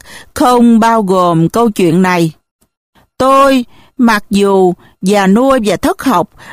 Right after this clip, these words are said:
đã đọc một vài bản tiểu sử dài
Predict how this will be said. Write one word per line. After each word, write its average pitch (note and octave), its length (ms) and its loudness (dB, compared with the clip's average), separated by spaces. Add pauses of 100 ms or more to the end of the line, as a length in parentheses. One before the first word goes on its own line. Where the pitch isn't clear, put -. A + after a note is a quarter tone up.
(100)
đã A#3+ 160 0
đọc A3+ 280 -2 (100)
một F#3 260 0
vài F#3 260 -2
bản F3 220 -2
tiểu A3 200 0
sử F#3 180 -2
dài F3+ 600 0